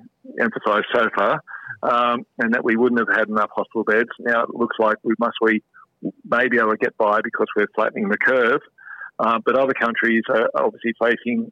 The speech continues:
you know, a higher incidence level and and a greater need for hospital beds. So there is the, uh, potential for more hospital bed export orders, fortunately. And also,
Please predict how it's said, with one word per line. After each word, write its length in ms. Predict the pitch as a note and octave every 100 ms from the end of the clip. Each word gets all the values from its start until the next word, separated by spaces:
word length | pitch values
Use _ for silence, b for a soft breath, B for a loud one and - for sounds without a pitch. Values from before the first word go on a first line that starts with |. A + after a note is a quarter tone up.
| _
you 100 | -
know, 100 | A2+ -
a 120 | A2
higher 400 | G#2+ - A#2+ A2
incidence 320 | A2 G#2+ A#2 G#2+
level 340 | A2+ G#2+ A2+ A2
and 160 | G#2+ B B B B
and 80 | G#2+
a 40 | G#2+
greater 260 | A2+ A2+ A2
need 240 | G#2+ A2+ A2
for 80 | G2+
hospital 340 | G#2+ - A2+
beds. 220 | G2+ F#2+ - A#2+
So 200 | A2+ A#2 B _ _
there 160 | D3 D#3
is 100 | C#3+ C#3+
the, 220 | B2+ A#2
uh, 140 | A2+ - -
potential 480 | - B2+ - A#2 G#2+
for 180 | B2 A2
more 460 | A2+ A#2 A#2 A2+ G2+ _ _
hospital 340 | - A2+ - G#2+
bed 220 | A2+ A2 -
export 360 | B2 - A2 G#2
orders, 260 | G#2 G2+ - -
fortunately. 420 | G#2+ - A#2+ D#3+ B B B B
And 120 | C3
also, 480 | D#3+ F3+ B2+ A#2+ A#2+